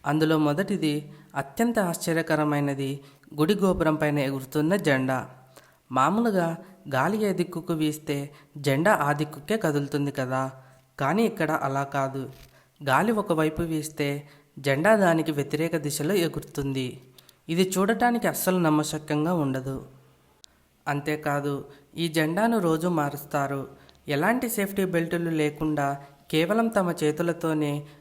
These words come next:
అరవై ఐదు మీటర్లు ఎత్తున్న గోపురంపైకి ఒక వ్యక్తి ఎక్కి ఈ జెండాను మారుస్తాడు. పద్దెనిమిది వందల సంవత్సరాలుగా ఈ ఆచారం కొనసాగుతుంది. ఒకవేళ ఏ రోజైనా జెండా మార్చడం ఆపితే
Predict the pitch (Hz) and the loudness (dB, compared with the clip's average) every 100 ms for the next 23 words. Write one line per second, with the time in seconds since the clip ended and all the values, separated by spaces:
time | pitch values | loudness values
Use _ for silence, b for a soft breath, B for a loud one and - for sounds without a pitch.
0 | - 143 156 156 156 151 160 214 220 214 | -2 2 4 2 2 0 0 0 0 0
1 | 160 156 170 165 151 151 151 160 151 151 | -2 -4 -4 -2 0 0 0 -2 0 -2
2 | 147 151 147 147 135 139 - 180 160 - | -2 -2 -2 -2 -4 -6 -4 -4 -2 -4
3 | - 143 143 B B 156 151 151 147 151 | -6 -6 -6 B B -4 0 2 4 2
4 | 190 202 147 147 147 147 135 139 127 B | 2 2 2 0 -2 -2 -2 -4 -8 B
5 | B B B 151 151 170 175 170 165 160 | B B B -2 0 0 2 2 2 0
6 | 160 151 185 190 220 202 196 190 156 147 | 0 0 0 2 2 2 0 0 0 0
7 | 147 165 190 185 151 151 147 139 143 135 | 0 -2 -2 -2 -2 -2 -4 -4 -6 -4
8 | 135 135 - B B B B 165 165 175 | -4 -6 -8 B B B B -2 2 4
9 | 208 247 220 185 190 185 180 180 165 151 | 4 4 4 4 2 2 2 2 2 2
10 | 165 160 151 156 156 156 139 143 139 - | 2 2 0 0 -2 -2 -2 -6 -6 -4